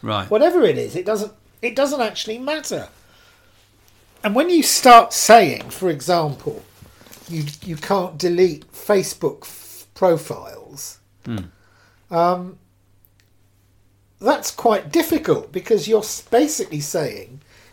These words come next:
Speaker 2: people whose relatives have deceased are up, that are up in Facebook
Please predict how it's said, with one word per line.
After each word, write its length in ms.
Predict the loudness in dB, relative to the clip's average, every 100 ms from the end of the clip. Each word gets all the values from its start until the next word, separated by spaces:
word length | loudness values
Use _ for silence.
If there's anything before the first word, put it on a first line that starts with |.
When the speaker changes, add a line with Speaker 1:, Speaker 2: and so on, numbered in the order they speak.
| -2
Speaker 2:
people 420 | -2 0 -4 -2
whose 460 | -2 -4 -6 -10 -18 _ _ _ _ _
relatives 560 | 0 0 0 -2 -4 -4
have 160 | -6 -6
deceased 840 | -8 0 0 0 -10 -10 -12 -16 _ _ _ _ _ _ _ _ _ _ _ _ _ _ _ _ _ _ _ _
are 320 | -2 0 0 -2
up, 120 | -2
that 180 | -2 2
are 180 | 6 6
up 200 | 6 0
in 240 | -8 -10
Facebook 720 | -10 2 2 2 -2 -8 -10